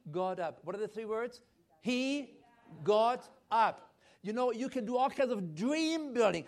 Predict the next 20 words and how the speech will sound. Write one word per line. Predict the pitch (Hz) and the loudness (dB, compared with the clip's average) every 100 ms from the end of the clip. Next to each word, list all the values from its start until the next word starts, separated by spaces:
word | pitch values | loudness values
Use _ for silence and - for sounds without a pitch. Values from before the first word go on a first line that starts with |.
| - | -2
"Oh, | 214 202 | 0 2
some | - 311 | 2 2
of | 285 | 2
these | 269 170 | 0 -2
days | 254 269 | -2 -2
I'm | 247 | -2
gonna | 233 233 | 0 -2
do | 185 226 302 | -2 -2 0
something | - 220 220 | 0 -2 -2
about | 214 233 | 0 0
my | 220 | 0
health. | 226 214 - | 0 -2 -4
Someday | - 247 277 254 | -6 -2 0 0
I'm | 233 | 0
gonna | 247 233 | -2 -4
make | 254 | -6
some | - 226 185 | -8 -10 -10
changes." | - - 277 285 226 196 - - | -10 -2 -2 -2 -6 -8 -10 -10
Sometimes | - 254 233 214 | -8 -6 -6 -6
maybe, | 196 269 226 269 | -6 -6 -4 -6